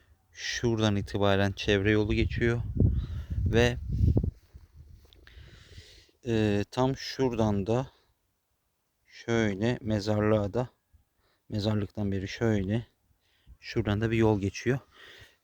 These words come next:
Yüksek ihtimalle bakmadım daha, kontrol etmedim, e, Tapu Kadastro'dan. Lakin çevre yoluna bir bağlantı yolu olacak buradan ileriden böyle. E, bu tarlamız İncesu'da.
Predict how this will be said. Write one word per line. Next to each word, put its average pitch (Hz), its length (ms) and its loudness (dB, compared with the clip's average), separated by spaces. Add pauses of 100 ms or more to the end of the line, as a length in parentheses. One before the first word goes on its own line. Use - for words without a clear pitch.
Yüksek 123 380 -2
ihtimalle 107 640 0 (460)
bakmadım 98 480 0
daha, 95 120 0
kontrol 107 440 2
etmedim, 95 380 0 (520)
e, 107 140 2
Tapu 104 260 -2
Kadastro'dan. 101 600 0
Lakin 110 320 2
çevre 110 380 6
yoluna 104 400 4 (580)
bir 104 140 -4
bağlantı 110 460 6
yolu 101 200 2
olacak 95 320 0 (100)
buradan 92 260 -2
ileriden 92 480 -4
böyle. 98 300 -6 (1200)
E, 104 540 4 (1040)
bu 143 100 -6
tarlamız 123 560 2
İncesu'da. 117 640 -2